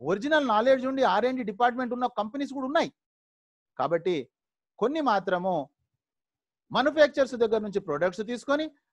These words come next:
ఆ థర్టీ పర్సెంట్ కాస్ట్‌కు ఇంకొక ఫార్టీ పర్సెంట్ యాడ్ చేసి వాళ్ళ మార్జిన్ చేసి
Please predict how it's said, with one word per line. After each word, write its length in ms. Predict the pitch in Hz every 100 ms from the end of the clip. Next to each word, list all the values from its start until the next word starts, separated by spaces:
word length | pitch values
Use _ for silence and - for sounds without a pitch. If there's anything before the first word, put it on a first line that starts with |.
| -
ఆ 60 | 196
థర్టీ 320 | 196 196 302
పర్సెంట్ 380 | 277 269 254 220
కాస్ట్‌కు 380 | 202 208 202 196
ఇంకొక 300 | 190 202 190 175
ఫార్టీ 260 | 185 226
పర్సెంట్ 360 | 233 240 247 240
యాడ్ 180 | 247 254
చేసి 240 | 277 302
వాళ్ళ 220 | 233 180 170
మార్జిన్ 440 | 175 202 247 233
చేసి 260 | 269 285